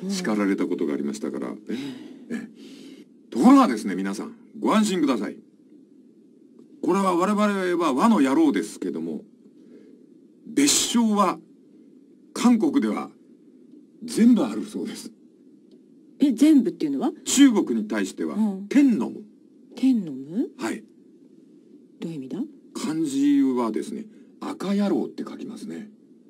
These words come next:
Speaker 1: あ、どっちにしてもこう、蔑んで見下してる言い方なんですね。
Speaker 2: はい。はい。
Speaker 1: どこに対しても。
Speaker 2: えー、それから中国への蔑称は、
Speaker 1: うん。
Speaker 2: え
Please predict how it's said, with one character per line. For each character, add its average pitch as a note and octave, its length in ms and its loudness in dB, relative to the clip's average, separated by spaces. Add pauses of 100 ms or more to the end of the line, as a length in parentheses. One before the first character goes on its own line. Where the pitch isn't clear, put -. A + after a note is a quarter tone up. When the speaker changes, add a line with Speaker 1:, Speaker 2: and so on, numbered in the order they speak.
(340)
Speaker 1:
あ、 G#3 120 -6
ど A3+ 160 0
っ A#3+ 120 -2
ち F4 140 0
に G4 100 2
し G4 60 -6
て G#4 100 -2
も D#4 140 6
こ G#3 460 0
う、 - 300 -6
蔑 A3 720 -2
ん G3 180 -2 (140)
で F3+ 100 0
見 F3+ 80 -2
下 G3 300 0
し E3 80 -8
て G3 120 -2
る F3+ 80 2
言 F3+ 100 4
い - 20 -2
方 E3 200 -2
な D#3+ 120 -2
ん C#3 40 0
で C3 100 -2
す A3 100 -8
ね。 A#3 120 2
Speaker 2:
は E4+ 60 -2
い。 - 40 -8
は A2 60 -12
い。 - 40 -18 (260)
Speaker 1:
ど E3 120 -4
こ E3 100 -4
に D3+ 100 -4
対 D3 180 -6
し - 80 -10
て D3 80 -6
も。 C3 80 -2
Speaker 2:
え - 40 -4
ー、 - 20 -2
そ A2+ 60 -4
れ G#2+ 80 -2
か A2+ 220 -4
ら G2 600 -2
中 B2+ 280 -2 (120)
国 G2+ 400 0
へ E3+ 60 0
の C3 200 -2
蔑 D2 280 -6
称 F2+ 340 -4
は、 F2 120 -2
Speaker 1:
う - 20 -12
ん。 - 40 -16 (240)
Speaker 2:
え D#2 680 -6